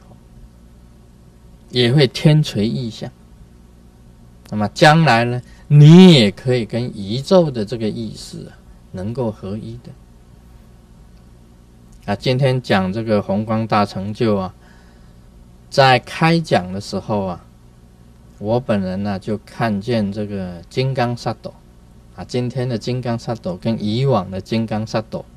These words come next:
啊，不太一样。他这个，这个右手啊，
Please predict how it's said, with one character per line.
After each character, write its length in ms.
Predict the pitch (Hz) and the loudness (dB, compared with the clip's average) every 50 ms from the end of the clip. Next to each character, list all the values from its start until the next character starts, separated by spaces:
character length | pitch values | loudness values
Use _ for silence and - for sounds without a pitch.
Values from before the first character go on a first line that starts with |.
| - - - - - - - - - - - - - | -20 -20 -20 -20 -20 -20 -20 -20 -20 -20 -20 -20 -14
啊， 220 | - 170 165 160 - - | -12 -12 -12 -12 -12 -10
不 80 | 208 202 | -10 -10
太 300 | 208 - - 240 - - | -8 -6 -6 -4 -4 -4
一 300 | 175 170 - - - - | -6 -10 -14 -18 -18 -18
样。 80 | 120 - - - - - - - - - - - - - - - - - - - - - - - - - - - - - - - - - - - - - - - | -18 -20 -20 -20 -20 -20 -20 -20 -20 -20 -20 -20 -20 -20 -20 -20 -20 -20 -20 -20 -20 -20 -20 -20 -20 -20 -20 -20 -20 -20 -20 -20 -20 -20 -20 -20 -20 -20 -20 -20
他 520 | - - 131 123 127 123 123 127 127 127 - - - - - - - - | -8 -2 0 2 2 2 2 2 0 -2 -6 -10 -20 -20 -20 -20 -20 -20
这 200 | - - 127 117 | -10 -6 -6 -2
个， 920 | 113 120 113 107 107 104 101 98 98 95 95 92 90 90 87 87 85 85 82 87 - - - - _ - - - - - - - - - - - - - - - - - - | 0 2 2 2 2 2 2 0 0 -2 -4 -4 -6 -8 -8 -10 -12 -14 -16 -20 -20 -20 -20 -20 _ -20 -20 -20 -20 -20 -20 -20 -20 -20 -20 -20 -20 -20 -20 -20 -20 -20 -10
这 120 | - 110 | -10 -6
个 100 | 98 107 | -2 -2
右 340 | 107 113 131 147 147 131 117 | -2 0 0 2 2 2 0
手 360 | 113 - - - 160 - - | -2 -4 -4 -4 -4 -6 -8
啊， 180 | - - 101 | -14 -16 -18